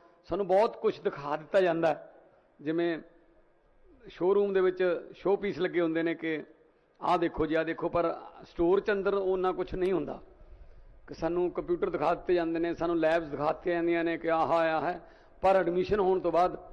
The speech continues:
ਆਊਟਪੁੱਟ ਜਿਹੜੀ ਉਹਦੀ ਜ਼ੀਰੋ ਹੁੰਦੀ ਹੈ। ਪਰ ਇੱਥੇ ਸਾਨੂੰ ਮੌਕਾ ਮਿਲ ਰਿਹਾ ਹੈ, ਨੀਟ ਦੀਆਂ ਵੀ ਕਲਾਸਾਂ ਦੀ ਟ੍ਰੇਨਿੰਗ ਲੱਗ ਰਹੀ ਹੈ, ਜੇਈਟੀ ਦੀਆਂ ਵੀ ਲੱਗ ਰਹੀ ਹੈ, ਸਾਰੇ ਕੋਰਸਿਸ ਜਿਹੜੇ ਇਸ ਵਕਤ ਦੁਨੀਆ ਦੇ ਵਿੱਚ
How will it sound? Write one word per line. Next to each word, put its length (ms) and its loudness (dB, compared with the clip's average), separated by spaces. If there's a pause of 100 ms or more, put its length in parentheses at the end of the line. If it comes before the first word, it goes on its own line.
(760)
ਆਊਟਪੁੱਟ 480 0
ਜਿਹੜੀ 220 4
ਉਹਦੀ 140 2
ਜ਼ੀਰੋ 280 0
ਹੁੰਦੀ 260 -4
ਹੈ। 40 -14 (800)
ਪਰ 100 2
ਇੱਥੇ 300 4
ਸਾਨੂੰ 400 4 (240)
ਮੌਕਾ 340 2
ਮਿਲ 200 4
ਰਿਹਾ 200 2
ਹੈ, 340 -14 (220)
ਨੀਟ 360 2
ਦੀਆਂ 260 2
ਵੀ 200 0 (120)
ਕਲਾਸਾਂ 500 -2 (360)
ਦੀ 80 -12
ਟ੍ਰੇਨਿੰਗ 320 0
ਲੱਗ 200 -2
ਰਹੀ 160 -2
ਹੈ, 160 -2 (400)
ਜੇਈਟੀ 440 0
ਦੀਆਂ 160 2
ਵੀ 100 2
ਲੱਗ 220 -4
ਰਹੀ 180 0
ਹੈ, 60 0
ਸਾਰੇ 460 0 (520)
ਕੋਰਸਿਸ 360 0
ਜਿਹੜੇ 960 -6
ਇਸ 140 -4
ਵਕਤ 260 -4
ਦੁਨੀਆ 400 2
ਦੇ 100 4
ਵਿੱਚ 240 2